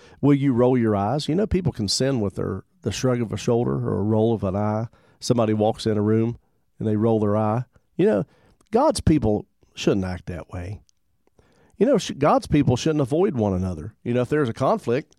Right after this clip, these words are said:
I, I've seen that many, many times, you know, where, you know, people will avoid one another s-,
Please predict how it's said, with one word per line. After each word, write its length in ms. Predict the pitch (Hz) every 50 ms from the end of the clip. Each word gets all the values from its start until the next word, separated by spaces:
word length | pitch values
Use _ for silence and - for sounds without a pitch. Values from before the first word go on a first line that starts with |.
| _ _ _ _ _ _ _ -
I, 280 | 131 139 - - 135
I've 160 | 165 156 - -
seen 260 | - - 151 147 147
that 260 | 165 202 226 - - _
many, 300 | 95 123 135 139 135 131
many 240 | 131 139 143 151 147
times, 480 | - 156 160 185 - - - 90 98 110
you 100 | 110 110
know, 140 | 110 110
where, 220 | 117 120 120 113 - - _ - _ _ _ _ _ _ _ _
you 100 | - 113
know, 140 | 110 107 107
people 320 | - 143 135 117 120 110
will 160 | 107 110 110
avoid 340 | 113 101 107 139 175 190 170
one 200 | 135 117 113 107
another 400 | 101 101 104 104 104 120 127 131 127
s-, 140 | 123 -